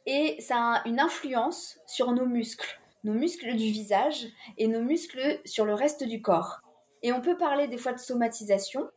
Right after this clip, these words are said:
parce que, bah, si on répète une émotion positive ou une émotion négative, on sait que tous les muscles sont reliés à la colonne vertébrale,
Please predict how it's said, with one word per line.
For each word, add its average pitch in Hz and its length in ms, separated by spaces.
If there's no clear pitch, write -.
parce 240 240
que, 339 340
bah, 220 100
si - 300
on 349 60
répète 330 400
une 285 120
émotion 285 380
positive 285 640
ou 277 80
une 262 120
émotion 262 480
négative, 233 800
on 247 100
sait 320 140
que - 120
tous 370 120
les 349 120
muscles 320 540
sont 269 200
reliés 269 300
à 269 80
la 240 80
colonne 240 320
vertébrale, 220 640